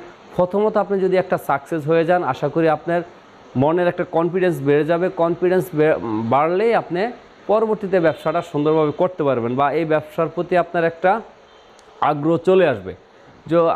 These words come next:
আমি এই জন্য আপনাদেরকে বলছি, প্রথমত আপনারা কম নিয়ে ব্যবসাটি চালু করেন।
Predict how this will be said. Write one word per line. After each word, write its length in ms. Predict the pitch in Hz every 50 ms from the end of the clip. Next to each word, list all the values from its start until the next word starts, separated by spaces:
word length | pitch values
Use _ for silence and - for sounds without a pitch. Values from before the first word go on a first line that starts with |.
| 78 76 - 139
আমি 140 | 151 165 180 190 196
এই 40 | 190
জন্য 200 | 190 202 202 202
আপনাদেরকে 380 | 196 185 190 196 190 190 185 185
বলছি, 320 | 180 175 175 165 - -
প্রথমত 460 | 175 - 165 151 160 - 170 170 170 180
আপনারা 320 | 170 - 180 175 175 175 - - - - -
কম 220 | 175 180 190 190 196 196 190 190 190 190
নিয়ে 200 | 190 190 185 180 185 190 190 160
ব্যবসাটি 380 | 139 143 139 - 156 151 156 160 147 -
চালু 240 | 156 147 151 147 139
করেন। 260 | 143 135 117 101